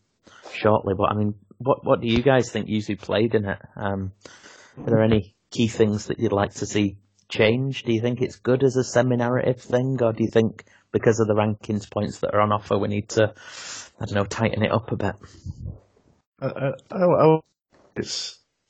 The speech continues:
Speaker 2: it's nice to still have the slight spread amongst the events in terms of what they're about. Um, I think it might be slightly sad if all events were exactly the same.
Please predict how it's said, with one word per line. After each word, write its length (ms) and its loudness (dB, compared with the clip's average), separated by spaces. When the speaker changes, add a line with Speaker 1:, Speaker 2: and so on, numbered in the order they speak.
Speaker 2:
it's 160 -10
nice 180 0
to 80 -2
still 240 2
have 100 -8
the 220 0
slight 400 -2
spread 760 -2
amongst 300 -2
the 80 2
events 460 2
in 340 -4
terms 260 0
of 360 -4
what 160 4
they're 100 4
about. 380 6
Um, 520 -2
I 60 -6
think 220 -2
it 80 0
might 140 0
be 220 2
slightly 340 4
sad 340 4
if 160 -4
all 200 4
events 280 2
were 80 0
exactly 380 2
the 100 0
same. 420 0